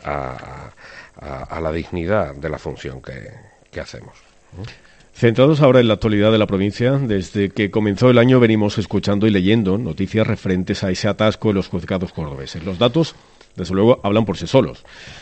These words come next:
Speaker 2: Un total de treinta y siete mil ochocientos ochenta y cinco asuntos en trámite en el conjunto de los tribunales de justicia cordobeses.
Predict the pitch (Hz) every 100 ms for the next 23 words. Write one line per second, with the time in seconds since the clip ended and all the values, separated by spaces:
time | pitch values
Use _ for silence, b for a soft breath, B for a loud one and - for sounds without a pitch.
0 | B - 120 135 147 143 127 117 120 107
1 | 107 - 110 104 113 151 - - 113 -
2 | 104 - 135 143 160 160 113 - 107 98
3 | 127 117 104 120 110 127 110 98 110 113
4 | 117 113 98 95 92 120 113 120 104 98
5 | 110 92 101 110 101 92 90 - 113 117
6 | 101 87 82 76 - 71